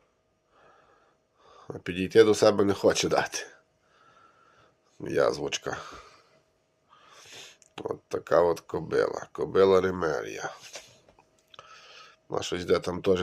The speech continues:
по совєтських кровах. Там мам-, мама, по-моєму, в документах пише, чи тато, я, бля, забув.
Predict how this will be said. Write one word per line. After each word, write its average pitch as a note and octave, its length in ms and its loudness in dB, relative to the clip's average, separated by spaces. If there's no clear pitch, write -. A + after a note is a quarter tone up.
по F2 120 -6
совєтських F#2 540 -2
кровах. F#2+ 480 2
Там D#2+ 200 -6
мам-, F#2 280 -2
мама, G#2 340 4
по-моєму, F#2 500 0
в E2+ 60 -8
документах F2 560 -6
пише, E2 320 -4
чи - 120 -10
тато, D#2 300 0
я, A1+ 60 -2
бля, B1+ 200 -8
забув. D#2+ 400 -10